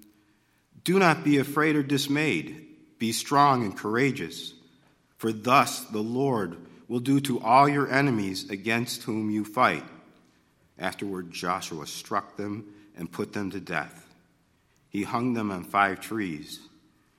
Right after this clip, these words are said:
and they hung on the trees until evening. But at that time of the going down of the sun, Joshua commanded, and they took them down from the trees and threw them in the caves where they had hidden themselves.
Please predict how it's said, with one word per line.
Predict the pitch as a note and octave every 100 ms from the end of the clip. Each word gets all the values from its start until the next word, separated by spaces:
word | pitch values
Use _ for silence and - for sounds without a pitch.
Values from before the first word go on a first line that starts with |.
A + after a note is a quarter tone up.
| _
and | G#2
they | G2+ G2
hung | - A#2+ A#2+ B2+ A#2+
on | G2+
the | F#2
trees | - A2 G#2+ G2 F#2+ F#2+ F2
until | E2+ - E2
evening. | F#2 G2 E2 C#2 C#2+ _ _ _ _ _ _ _ _ _ _ _
But | G#2+
at | A2 G#2
that | A#2 A#2
time | - A2+ A#2 C3 C3+ - - _ _ _ _ _
of | G2
the | F#2
going | F#2 G#2 A2
down | G#2 G#2 G#2+
of |
the | G2+
sun, | - G#2+ G#2+ A#2+ B2 - - - _
Joshua | - G2 G#2 - G#2+
commanded, | G#2 G#2+ G#2 G2 D2+ - - _ _ _ _ _ _ _
and | F2+
they | F2
took | - A2+ -
them | A2 G#2
down | G2 F2+ G2 G2+
from | - F#2
the |
trees | - - A2+ A2+ A2 - - _ _ -
and | E2+
threw | - C#3+ C#3
them | C3 A#2
in | G2+
the | F#2
caves | - G#2 A2 A2 F2+
where | E2+
they | E2 E2
had | E2
hidden | G#2+ G#2 G#2 A2 - - _
themselves. | G2+ F2+ - F2 F2 D#2+ - -